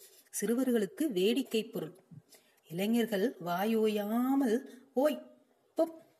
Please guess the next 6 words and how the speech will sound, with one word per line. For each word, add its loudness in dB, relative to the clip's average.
என்ற 0
போன்ற 0
சப்தங்கள் 0
எழுப்பிய 0
வண்ணம் -2
இருப்பர். -4